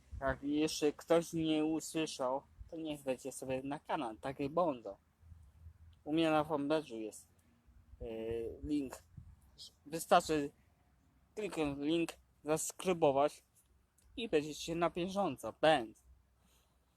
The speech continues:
Tak jak mówię, no ja czekam na autobus. Wracam do domu, ogarnę jedno pozdrowienie, które jedna osoba zamówiła,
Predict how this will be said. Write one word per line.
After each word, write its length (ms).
Tak 100
jak 160
mówię, 300
no 240
ja 240
czekam 400
na 80
autobus. 640
Wracam 380
do 80
domu, 420
ogarnę 420
jedno 340
pozdrowienie, 580
które 560
jedna 240
osoba 460
zamówiła, 680